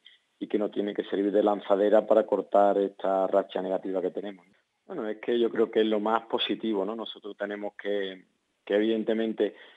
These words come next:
salir de, de la racha negativa que tenemos, solo tenemos que, que pensar en, en qué hacemos mal, corregir lo que, lo que no, lo que no debemos hacer durante los partidos, lo que nos está pasando para, para no terminar ganando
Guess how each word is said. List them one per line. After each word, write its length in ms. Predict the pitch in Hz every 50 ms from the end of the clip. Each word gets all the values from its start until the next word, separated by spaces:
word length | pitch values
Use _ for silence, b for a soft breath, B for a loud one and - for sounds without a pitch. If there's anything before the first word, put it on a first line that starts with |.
| B B _ - -
salir 340 | 104 107 110 113 113 107 110
de, 400 | 110 110 110 110 107 107 107 107
de 140 | - -
la 100 | 117 113
racha 260 | 107 110 107 - - 107
negativa 440 | 107 107 104 - 107 104 104 101
que 80 | 104 104
tenemos, 520 | - 113 110 123 139 147 151 156 165 - - _ _ _
solo 420 | - - - - 120 117 113 110
tenemos 360 | 107 - 104 110 110 107 107 107
que, 580 | - - 104 104 104 101 98 95 92 95 - _ _ _
que 120 | - 110
pensar 460 | - - 110 104 - - 123 123 117 113
en, 180 | 110 104 107 B B B B B B B
en 200 | - 113 107 104
qué 80 | - 117
hacemos 400 | 120 - - 123 117 113 110 101
mal, 380 | 98 113 143 151 147 123 110 -
corregir 520 | - 110 104 107 104 110 113 117 101 107
lo 180 | 110 110 104 -
que, 400 | - 107 107 104 104 104 104 104
lo 220 | 107 110 107 -
que 120 | - 104
no, 480 | 101 107 117 117 113 113 110 107 110 - - -
lo 80 | - 104
que 80 | 110 113
no 100 | 120 123
debemos 380 | 123 123 123 120 117 113 107
hacer 160 | - - 117
durante 320 | 107 117 113 113 107 - 110
los 140 | 107 104 -
partidos, 420 | - - - - - 127 120 117
lo 100 | 113 107
que 100 | - 107
nos 120 | 104 104
está 220 | 101 - - 113 107
pasando 480 | - 110 - - 113 113 110 107 104
para, 280 | - 107 104 104 104 - b b b b b b b _ _
para 580 | - 107 104 107 107 107 107 104 101 104 101 101
no 340 | 104 104 107 113 117 113 - - _ _ _ _
terminar 400 | - 113 113 113 113 117 113 113
ganando 520 | 110 117 113 120 127 131 139 147 170 175